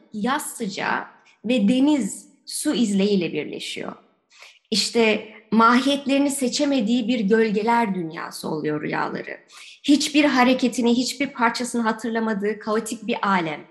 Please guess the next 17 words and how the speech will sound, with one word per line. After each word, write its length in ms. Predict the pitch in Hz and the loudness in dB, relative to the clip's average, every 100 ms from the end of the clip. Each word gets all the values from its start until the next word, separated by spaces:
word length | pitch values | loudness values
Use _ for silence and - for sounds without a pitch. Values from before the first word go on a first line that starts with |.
| - - - | -20 -20 -16
Şekiller, 720 | - 262 262 277 233 214 208 | -4 -2 0 0 2 2 2
çehreler, 640 | 202 285 247 233 214 208 208 | 0 -2 -2 -2 -2 -2 0
man-, 340 | 240 262 262 - | -2 -4 -6 -6
manaların 680 | 226 240 247 240 247 285 226 | -4 -2 -2 -2 -2 -4 -4
birbirine 480 | 233 208 233 269 285 | -4 -4 -6 -6 -6
karıştığı 800 | 220 196 196 - 208 269 349 - - - - _ | -6 -6 -6 -6 -2 -2 -4 -10 -20 -20 -20 _
kışkan 680 | - 247 - - 285 302 277 | -6 -6 -6 -4 -2 0 0
bir 300 | 247 226 196 | -2 0 2
deniz 560 | 202 202 190 - - - - | 4 4 2 -2 -14 -20 -16
diyelim. 400 | 170 - - 196 - - - | -14 -12 -12 -14 -16 -20 -4
Bu 80 | 359 | -4
okuduğum 640 | - 359 - 294 415 466 | -4 -6 -6 -2 -2 -2
parçada 540 | 294 277 - 339 392 240 | -2 -2 -2 -4 -2 2
da, 280 | 214 - - - - | 2 0 -8 -10 -8
okuduğum 540 | 240 262 233 254 254 | -6 -6 -4 -2 2
bölümde 580 | 233 233 233 226 277 214 | 4 4 2 0 -2 0
de 160 | 190 | -2